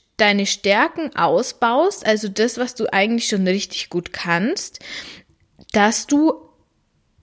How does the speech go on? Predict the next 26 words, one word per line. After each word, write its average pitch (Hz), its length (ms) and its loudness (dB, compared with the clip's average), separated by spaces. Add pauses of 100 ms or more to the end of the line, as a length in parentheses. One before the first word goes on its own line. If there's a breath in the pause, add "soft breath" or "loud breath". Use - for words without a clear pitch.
(160)
vorankommst, 233 920 2
dass 233 200 0
du 302 100 -4
erfolgreich 226 680 0
bist. - 180 -4
Stell 269 160 2
dir 320 80 2
mal 320 140 -2
vor, 202 200 0
du 180 80 -4
kannst - 500 -2
was 262 340 -4
schon 262 280 0
eigentlich 294 480 -2
besser 277 340 0
als 247 220 -4
andere 185 480 0
und 226 220 -4
dann 320 200 0
gibst 320 280 -4
du 262 40 -2
da 247 180 2
noch 233 200 -2
ein 208 120 -2
bisschen 302 480 0
rein 185 520 0